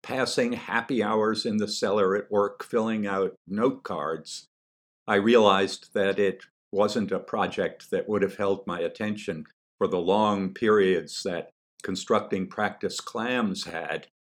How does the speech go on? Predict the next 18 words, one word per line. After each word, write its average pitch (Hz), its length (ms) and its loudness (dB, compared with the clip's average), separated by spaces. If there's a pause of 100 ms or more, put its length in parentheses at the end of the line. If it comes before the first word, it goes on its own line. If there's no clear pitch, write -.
(760)
and 110 160 0
so 120 180 4
I 117 80 6
cast 113 420 -2
about 98 380 -2
for 104 100 -8
something 107 520 -4
else 107 480 -2 (300)
that 95 180 -4
Guppa 95 400 -6
and 90 140 -8
I 87 180 -6
could 80 240 -12
do 98 200 -2
together 85 520 -4
in 87 120 -8
the 90 100 -10
cellar. 95 400 -2